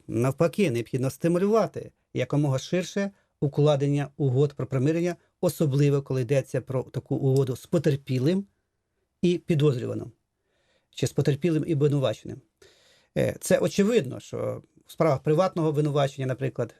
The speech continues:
це абсолютно правильне рішення, і його необхідно, е, реалізовувати і культивувати.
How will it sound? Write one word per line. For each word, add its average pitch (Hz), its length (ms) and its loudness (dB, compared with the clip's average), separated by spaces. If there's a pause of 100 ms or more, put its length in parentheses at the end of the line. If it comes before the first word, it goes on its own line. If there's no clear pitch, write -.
це 127 220 0
абсолютно 156 460 -2
правильне 135 460 0
рішення, 151 640 -2
і 135 100 -2
його 139 240 2
необхідно, 123 600 -2 (480)
е, - 220 -6
реалізовувати 170 840 2 (100)
і 160 120 2
культивувати. 151 680 0